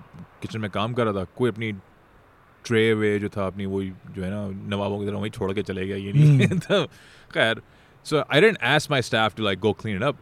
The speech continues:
Speaker 1: मैंने
Speaker 2: हम्म।
Speaker 1: बोला कि if I ask them to clean it up, they'll be, you know, फिर वो ऑर्डर्स डिले हो जाएंगे। So I
Speaker 2: हम्म।
Speaker 1: went and I started cleaning the tables।
Speaker 2: हम्म।
Speaker 1: उतनी देर में एक बच्चा आया, वो मेरे साथ फुटबॉल खेलता था।
Speaker 2: हम्म।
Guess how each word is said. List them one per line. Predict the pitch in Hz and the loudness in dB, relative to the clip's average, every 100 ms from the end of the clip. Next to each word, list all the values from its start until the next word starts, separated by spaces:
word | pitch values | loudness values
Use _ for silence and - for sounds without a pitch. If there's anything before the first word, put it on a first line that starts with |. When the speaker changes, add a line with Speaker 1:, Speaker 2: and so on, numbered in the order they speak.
| 147 | 4
Speaker 1:
मैंने | |
Speaker 2:
हम्म। | 151 | 4
Speaker 1:
बोला | 131 113 | 4 2
कि | 104 110 | 0 0
if | - | 2
I | 104 101 | 2 2
ask | 101 | 0
them | 113 | -4
to | 98 | -6
clean | 107 101 | -4 -4
it | |
up, | 113 | -4
they'll | 110 104 101 | -2 -2 -2
be, | 98 98 - | -4 -6 -12
you | 107 | -8
know, | 98 | -6
फिर | 104 | -6
वो | 104 101 - - 113 | -6 -8 -10 -16 -4
ऑर्डर्स | 113 127 | 2 4
डिले | 113 107 | 4 4
हो | 95 | 2
जाएंगे। | 90 101 | 0 -2
So | 160 | 0
I | 139 123 | 2 4
Speaker 2:
हम्म। | 120 | 2
Speaker 1:
went | 139 | -2
and | 139 127 | -2 -4
I | 117 - | -6 -6
started | - 107 104 | -2 0 0
cleaning | 104 95 90 | -4 -6 -4
the | 131 | -2
tables। | 147 131 - - - | 0 0 -2 -6 0
Speaker 2:
हम्म। | 143 127 101 92 - - - - - - | 2 2 -2 -10 -20 -20 -20 -20 -16 -2
Speaker 1:
उतनी | 156 - 226 | -2 0 4
देर | 156 127 117 | 6 8 6
में | 127 | 2
एक | 131 | 0
बच्चा | 110 - 120 | -2 0 2
आया, | 90 92 98 - - - - - - | 2 0 -4 -10 -20 -20 -20 -20 -8
वो | 120 139 | -2 2
मेरे | 135 | 2
साथ | 156 | 2
फुटबॉल | 139 117 113 117 | 0 2 0 2
खेलता | 107 90 | 0 0
था। | 90 85 - | -4 -6 2
Speaker 2:
हम्म। | 160 165 147 113 | 8 8 8 4